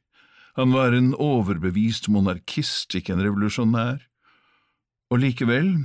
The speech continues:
uten å ville det, bidro han sterkere enn noen annen enkeltperson til at det største autokratiet i verden bukket under.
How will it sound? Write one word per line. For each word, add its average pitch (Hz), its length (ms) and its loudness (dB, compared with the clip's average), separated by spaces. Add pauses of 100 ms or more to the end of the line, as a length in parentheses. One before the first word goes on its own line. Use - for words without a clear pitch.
(200)
uten 107 320 -2
å 104 160 2
ville 117 240 2
det, 117 140 0 (240)
bidro 98 420 0
han 120 160 2
sterkere 107 560 -4
enn 147 220 0
noen 113 340 0
annen 117 400 0
enkeltperson 113 960 -2 (420)
til 117 160 0
at 113 220 -2
det 104 100 -2
største - 560 -4
autokratiet 104 920 -4
i 117 160 0
verden 95 420 -2
bukket 117 400 -8
under. 104 300 -2